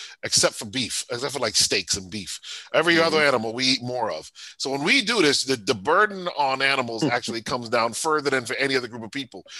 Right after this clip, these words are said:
Speaker 1: But we can't do that and not know that we're going to extend life and increase health in our community. That would be unethical for us. To, you know, to, to say, "Well, listen, we're gonna cheapen the message down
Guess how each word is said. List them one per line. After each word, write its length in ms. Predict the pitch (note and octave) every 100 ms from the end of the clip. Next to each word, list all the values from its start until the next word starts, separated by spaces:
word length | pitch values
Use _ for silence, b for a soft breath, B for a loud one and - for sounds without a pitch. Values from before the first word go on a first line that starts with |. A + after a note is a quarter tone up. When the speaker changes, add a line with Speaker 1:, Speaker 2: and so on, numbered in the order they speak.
| B B
Speaker 1:
But 100 | C#3
we 140 | D#3+
can't 420 | G#3+ - A3+ G3 C3
do 200 | F#3+ F3
that 260 | B2+ A#2 - _ _ C3
and 140 | C3
not 240 | C#3 D3+
know 460 | C#3 D#3 F3+ B2 A2 _ B B -
that 80 |
we're 120 | A2+ C#3
going 200 | D3 C#3
to 140 | C3+
extend 460 | A#2 - D3 C#3 B2+
life 340 | B2 B2+ -
and 80 | A#2+
increase 380 | A2+ - A#2 -
health 300 | A2+ G#2 - B B -
in 80 | C3 -
our 260 | A#2 A#2
community. 540 | A2 A2+ A2+ A2+ F2+ D#2 _
That 240 | G#2 D3+ B2+
would 160 | B2+
be 120 | A2 G#2+
unethical 480 | A2 G#2+ G#2 G2+ F#2+
for 180 | - -
us. 320 | G2 - - - B B B _
To, 300 | C#3+ B2 -
you 40 | B2+
know, 120 | G#2+
to, 240 | C3 A2
to 120 | -
say, 160 | C3 C#3
"Well, 200 | C3+ C3
listen, 280 | C#3 C3 A#2
we're 120 | B2+
gonna 180 | B2 A2+
cheapen 440 | - G3+ F#3+ D#3+
the 60 | C#3
message 460 | C3+ C#3 - A2+
down 360 | - G#2+ G#2 G2